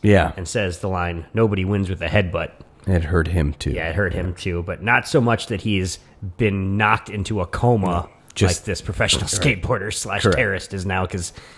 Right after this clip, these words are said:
Speaker 2: this guy also, once again, his limp body is just discarded <laughs> like so much trash.
Speaker 1: Yeah.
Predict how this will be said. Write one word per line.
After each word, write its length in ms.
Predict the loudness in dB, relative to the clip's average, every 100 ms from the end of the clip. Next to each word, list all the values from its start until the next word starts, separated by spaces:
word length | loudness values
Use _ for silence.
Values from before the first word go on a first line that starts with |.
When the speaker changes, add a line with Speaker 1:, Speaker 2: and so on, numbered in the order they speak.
| -6 0
Speaker 2:
this 160 | 2
guy 320 | 4 2 2 -6 -2
also, 340 | 4 4 4 2
once 300 | 0 -4 -4
again, 320 | -4 -2 -4 -10 -20 -20 _ -2
his 200 | -2 0
limp 460 | 0 0 0 -2
body 380 | 2 2 2 0
is 140 | -4 -4
just 280 | -8 -8 -14 _ -4
discarded 960 | -2 -2 -2 2 4 2 2 0 0
<laughs> 40 | -2
like 220 | -4 -6 -14 -8
so 320 | -6 2 2
much 240 | 2 -2 -2
trash. 640 | 0 -2 -4 -6 -6 4
Speaker 1:
Yeah. 240 | 6 6